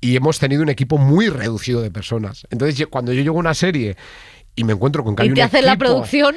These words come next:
Speaker 1: Claro,
Speaker 2: <laughs>
Speaker 1: es que, es que quiere decir, eh, n-, no, no le demos al showrunner, eh, tanto mérito,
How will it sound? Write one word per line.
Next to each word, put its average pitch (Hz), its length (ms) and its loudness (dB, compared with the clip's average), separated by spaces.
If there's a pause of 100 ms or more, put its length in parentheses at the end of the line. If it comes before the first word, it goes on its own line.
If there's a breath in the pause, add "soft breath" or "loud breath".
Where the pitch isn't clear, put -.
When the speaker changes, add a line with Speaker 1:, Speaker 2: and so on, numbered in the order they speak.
Speaker 1:
Claro, 175 540 0
Speaker 2:
<laughs> - 20 -8
Speaker 1:
es 127 120 0
que, 170 100 -6
es 165 160 -4
que 156 100 -6
quiere 165 180 0
decir, 190 360 -2 (540 loud breath)
eh, 135 440 -2
n-, 135 320 -2
no, 135 360 -2
no 156 340 -2
le 175 80 -2
demos 180 260 -2
al 160 120 0
showrunner, 170 580 -2 (180)
eh, 135 260 -2 (420)
tanto 147 300 0
mérito, 147 500 0